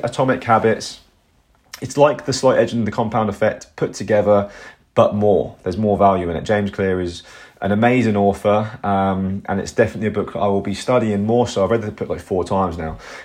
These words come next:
I will read it next year probably four more times, and I will just focus in on how can I improve my life even more by implementing and being stronger with the habits in my life that will create the inevitable outcome.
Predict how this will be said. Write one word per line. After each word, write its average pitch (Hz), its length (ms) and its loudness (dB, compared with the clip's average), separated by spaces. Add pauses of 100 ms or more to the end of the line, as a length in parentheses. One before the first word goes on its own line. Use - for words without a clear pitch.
I 110 100 4
will 113 180 2
read 120 200 2
it 117 160 2
next 110 320 -4
year 104 120 2
probably 101 260 -2
four 95 300 -2
more 139 200 4
times, 98 460 -2 (340)
and 104 140 0
I 104 80 4
will 104 180 2
just 104 320 -6 (120)
focus 123 500 0
in 117 80 0
on 98 120 2
how 107 280 2
can 107 160 -2
I 101 160 2
improve 98 640 -2
my 101 120 2
life 98 260 2
even 95 200 -4
more 117 380 4 (300)
by 101 300 4
implementing 107 680 -2
and 98 100 0
being 101 220 -2
stronger 123 480 0
with 101 340 -2
the 95 100 -4
habits - 360 2
in 104 100 -4
my 98 120 2
life 110 480 2 (400)
that - 100 0
will 104 100 -4
create 110 520 2
the 107 60 2
inevitable 98 500 0
outcome. 90 560 -2